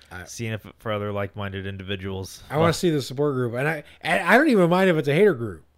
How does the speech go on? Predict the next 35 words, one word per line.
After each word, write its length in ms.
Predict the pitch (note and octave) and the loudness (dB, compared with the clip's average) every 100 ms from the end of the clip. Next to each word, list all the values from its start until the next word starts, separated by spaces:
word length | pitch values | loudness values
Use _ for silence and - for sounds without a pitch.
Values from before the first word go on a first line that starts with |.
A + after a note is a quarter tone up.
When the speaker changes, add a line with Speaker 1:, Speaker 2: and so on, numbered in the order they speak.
| - | -6
Speaker 1:
I, 320 | F3 - A3+ | -2 4 4
I 40 | A3+ | 6
would, 180 | A#3+ G3+ | 4 2
if, 320 | G#3+ G#3+ F#3 - | 0 0 -2 -4
if 100 | G3+ | -2
there 120 | A3 F#3+ | 2 2
are 60 | |
twenty, 580 | D#3+ A#3+ A#3+ A#3 A#3 G#3+ | 0 -2 2 4 4 2
<laughs> 40 | - | 2
like, 240 | G#3 G3+ | 4 4
haters 380 | F#3 G3 F3 C#3 | 4 4 4 0
and 140 | C#3+ | -2
no 140 | D3+ E3 | -2 -2
support 380 | F3 D#3 E3 | -4 -4 -2
at 60 | D#3 | -2
all, 180 | D3 B2 | -2 -4
it's 140 | A#2 | -8
still 220 | - D3+ | -6 -6
fine 240 | B2 C3+ B2 | -6 -8 -8
for 60 | |
me. 180 | A#2+ A#2+ | -6 -6
I'm 80 | A2+ | -6
just, 160 | C3 B2+ - - D3+ | -6 -10 -14 -12 -4
I'm 120 | D#3+ | -2
curious 300 | - A#3 F3+ | 4 6 6
because 240 | D3 D3 | 4 0
it's 140 | C#3 C3+ | -2 -2
been 120 | F3+ | -2
a 60 | |
long 300 | B2+ B2+ D3 | 0 -2 -2
time 240 | C3+ C#3+ B2+ | -2 -4 -6
since 260 | C#3 A2 | -10 -12
this, 380 | - A#2 G2 - - | -10 -10 -8 -12 -16
uh, 200 | - A2 | -10 -8
movie, 720 | G2+ A#2+ C3 B2 A2+ G#2 F#2 | -6 -4 -4 -4 -4 -6 -10